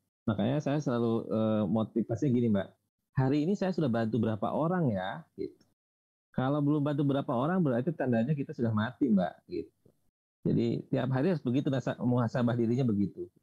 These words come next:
Kalau muhasabah dirinya begitu, insya Allah kita akan senantiasa ingat bahwa karena berhubungan dengan orang pasti perlu namanya ilmu, gitu ya.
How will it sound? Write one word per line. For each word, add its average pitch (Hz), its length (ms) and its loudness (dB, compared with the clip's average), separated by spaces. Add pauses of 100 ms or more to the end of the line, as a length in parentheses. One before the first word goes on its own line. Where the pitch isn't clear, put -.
(220)
Kalau 131 160 2
muhasabah 139 400 0
dirinya 135 240 0
begitu, 147 240 2
insya 127 240 0
Allah 117 240 2 (480)
kita 139 240 0
akan 131 160 0
senantiasa 120 480 0
ingat 143 240 2
bahwa 113 480 0 (320)
karena 160 240 0
berhubungan 147 400 2
dengan 143 160 0
orang 180 160 0
pasti 175 320 -2
perlu 151 320 2
namanya 139 400 0
ilmu, 131 320 2 (160)
gitu - 240 -4
ya. 95 160 -2